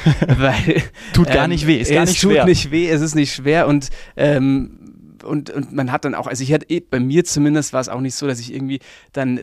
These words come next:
Speaker 2: tagelang oder, oder auch, m-, danach, äh, Kreislaufprobleme oder so gehabt hätte, sondern ich bin da rausgegangen und, ähm,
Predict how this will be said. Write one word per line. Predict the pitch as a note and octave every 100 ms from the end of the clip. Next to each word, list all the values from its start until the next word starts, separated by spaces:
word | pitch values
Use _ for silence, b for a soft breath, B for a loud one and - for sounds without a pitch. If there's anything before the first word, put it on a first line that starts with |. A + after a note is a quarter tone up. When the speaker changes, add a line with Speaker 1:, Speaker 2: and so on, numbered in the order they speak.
| -
Speaker 2:
tagelang | A#2 A2+ C3 B2 A#2+ D3
oder, | A2 A#2+ A#2 A2
oder | A#2+ E2+
auch, | A2+ A#2+
m-, | A#2 G2 F2+ -
danach, | A#2 A2 G2+ B2+ -
äh, | -
Kreislaufprobleme | - A#2 D3 E3 D3 D3 C3+ C3+ C#3+
oder | C3+
so | C3
gehabt | B2+ B2+ -
hätte, | C3
sondern | B2+ B2+ B B B
ich | -
bin | C3+
da | A#2+
rausgegangen | G#2+ D3 - D#3 C3 D3+ D3+
und, | B2+ B2+ A#2 -
ähm, | B2 A#2+